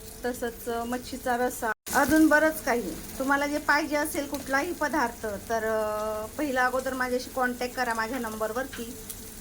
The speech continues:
माझा नंबर डिस-, अ, डिस्क्रिप्शन बॉक्समध्ये मी देत आहे, त्याच्यावर कॉन्टॅक्ट करा आणि मला कॉल करून नंतर ऑर्डर करा.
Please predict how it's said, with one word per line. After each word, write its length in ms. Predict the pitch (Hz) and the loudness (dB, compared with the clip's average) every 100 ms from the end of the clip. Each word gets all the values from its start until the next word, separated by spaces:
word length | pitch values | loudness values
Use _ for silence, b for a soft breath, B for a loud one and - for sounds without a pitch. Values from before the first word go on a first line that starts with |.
| - | -2
माझा 260 | 233 247 320 | 0 2 2
नंबर 320 | 269 269 262 254 233 | 2 0 0 -2 -4
डिस-, 300 | 269 - 214 | -8 -6 -4
अ, 440 | 226 233 233 233 | -2 0 0 -2
डिस्क्रिप्शन 500 | 240 269 285 - 262 | -2 -4 -6 -4 0
बॉक्समध्ये 460 | 247 247 269 254 240 | 0 0 -4 -2 -2
मी 100 | 240 | 0
देत 240 | 240 233 | -2 -2
आहे, 260 | 233 226 269 - - - - | -4 -4 -8 -10 -14 -14 -10
त्याच्यावर 260 | 247 277 269 | -4 -2 2
कॉन्टॅक्ट 480 | 285 277 285 - | 2 2 0 -4
करा 340 | - 302 262 262 - | 0 2 2 0 -4
आणि 560 | 226 233 240 233 233 233 | -4 -2 -4 -4 -4 -4
मला 280 | 233 233 233 | -2 0 0
कॉल 300 | 277 262 254 | 2 2 2
करून 340 | 269 226 262 | -2 -4 -4
नंतर 360 | 254 233 226 294 | -4 -4 -4 -4
ऑर्डर 200 | 269 165 | -4 -6
करा. 280 | 147 151 | -12 -12